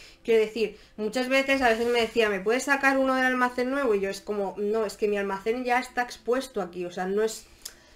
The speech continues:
no es un tipo de negocio donde haya cosas guardadas dentro, no suele haber, no hay ninguna librería,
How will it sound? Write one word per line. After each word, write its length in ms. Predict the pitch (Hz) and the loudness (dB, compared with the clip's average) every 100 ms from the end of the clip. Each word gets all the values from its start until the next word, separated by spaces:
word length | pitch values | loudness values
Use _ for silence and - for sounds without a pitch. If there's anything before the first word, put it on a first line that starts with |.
| _ _ - | _ _ -10
no 160 | 226 240 | -4 -2
es 160 | 262 269 | -2 -4
un 100 | 254 | -6
tipo 260 | 247 233 | -2 0
de 100 | 233 | 0
negocio 580 | 226 226 247 247 254 240 | 0 0 -2 -2 -2 0
donde 240 | 220 208 | 0 0
haya 300 | 208 220 220 | 2 2 2
cosas 480 | 226 226 233 208 196 | 0 -2 -2 -4 -4
guardadas 680 | 196 208 202 202 220 214 196 | 0 0 0 -2 0 0 0
dentro, 460 | 214 240 254 269 - | 0 0 -2 -6 -4
no 280 | 220 220 214 | -2 0 0
suele 280 | 226 202 190 | 0 0 2
haber, 340 | 185 226 226 | 2 0 -2
no 180 | 220 202 | -2 -2
hay 80 | 214 | -4
ninguna 480 | 220 226 214 208 | 0 0 2 0
librería, 460 | 196 196 185 202 | 0 -2 0 -2